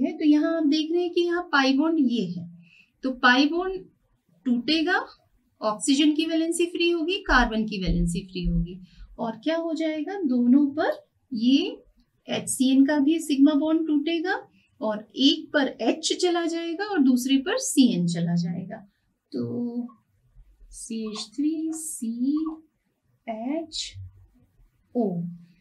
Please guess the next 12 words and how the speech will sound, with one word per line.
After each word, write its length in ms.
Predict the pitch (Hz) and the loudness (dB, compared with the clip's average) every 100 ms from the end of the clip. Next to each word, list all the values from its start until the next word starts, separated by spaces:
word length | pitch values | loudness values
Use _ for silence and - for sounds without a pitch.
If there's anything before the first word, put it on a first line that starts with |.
| _ 233 | _ -6
अब 220 | 240 - | -6 -4
O 120 | 285 | -4
पर 180 | 320 392 | 0 -2
कौन 240 | 381 392 392 | -2 -4 -4
सा 140 | 403 | -4
part 360 | 403 349 349 349 | 2 4 4 -2
जाएगा, 400 | 359 349 359 453 427 | -4 -4 -4 -4 -2
जो 280 | 240 294 311 | 2 2 0
कि 240 | 294 381 508 - _ _ _ _ _ _ _ _ | -4 -4 -4 -10 _ _ _ _ _ _ _ _
positive 600 | 285 277 226 233 226 175 175 | 2 4 4 0 0 0 2
होगा, 200 | 175 180 | 0 0
क्योंकि 680 | 285 302 311 370 392 381 | 2 2 2 0 0 -2